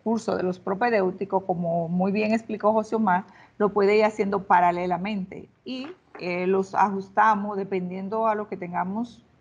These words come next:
eh, disponible en el momento y a las asignaturas, eh, que tú debas cursar.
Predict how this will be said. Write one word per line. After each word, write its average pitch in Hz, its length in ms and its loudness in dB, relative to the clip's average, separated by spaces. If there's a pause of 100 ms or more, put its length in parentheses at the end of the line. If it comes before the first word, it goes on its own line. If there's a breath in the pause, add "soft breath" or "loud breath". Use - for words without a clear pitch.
eh, 202 300 0
disponible 220 840 -4
en 170 120 -8
el 180 100 -4
momento 233 600 0 (400 loud breath)
y 240 180 0
a 214 100 8
las 196 240 4
asignaturas, 214 760 -4 (160)
eh, 175 380 -6 (100)
que 185 120 -4
tú 190 320 -2
debas 180 260 0
cursar. 180 360 -2